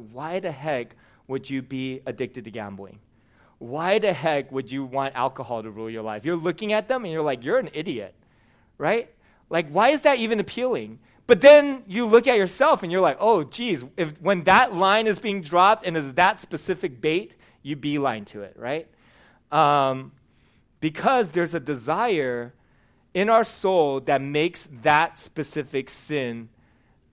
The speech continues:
uh, appealing, that specific idol appealing. And we have to desi-, we have to understand where our sin comes from and what that desire is.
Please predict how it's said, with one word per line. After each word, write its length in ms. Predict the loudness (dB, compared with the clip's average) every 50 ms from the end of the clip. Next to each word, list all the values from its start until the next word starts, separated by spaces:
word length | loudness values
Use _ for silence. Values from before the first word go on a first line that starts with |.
| _
uh, 240 | -4 -2 -2 -2 -2 -4
appealing, 600 | -6 -10 -10 -12 -6 -4 -4 -2 -4 -6 -8 -6 -6
that 140 | -6 -6 -6
specific 520 | -8 -12 -12 -10 -10 -8 -8 -8 -10 -8 -6
idol 540 | -4 -4 -2 -2 -2 -4 -4 -4 -6 -8 -10
appealing. 680 | -14 -16 -18 -18 -16 -14 -14 -12 -14 -14 -18 -20 -20 _ _ _ _ _ _ _ _ _ _ _ _ _ _ _ _ -6
And 180 | -4 -4 0
we 160 | 2 2 4
have 200 | 4 4 2 2
to 100 | -2 -6
desi-, 380 | -6 -4 -4 -2 -2 -4 -4 -4 _ -6
we 160 | -4 0 0
have 240 | 0 0 -2 -4 -6
to 420 | -4 -2 -2 -2 -2 -4 -6 -6 -8
understand 640 | -8 -10 -10 -10 -12 -10 -8 -6 -6 -4 -6 -6 -6
where 540 | -6 -4 -2 -2 -2 -2 -2 -2 -4 -6 -10 _ _ _ -6
our 140 | -6 -6 -6
sin 380 | -6 -8 -8 -8 -8 -8 -10 -12
comes 340 | -12 -12 -12 -10 -10 -14
from 460 | -16 -12 -12 -10 -10 -10 -12 -14 -16 -18 _ _ _ _ _ _ _ _ -8
and 220 | -8 -8 -8 -4
what 280 | -2 -2 -2 -2 -2 -6
that 220 | -8 -8 -8 -8
desire 460 | -12 -14 -12 -10 -10 -8 -8 -10 -10 -12
is. 440 | -12 -14 -14 -16 _ -20 -20 -20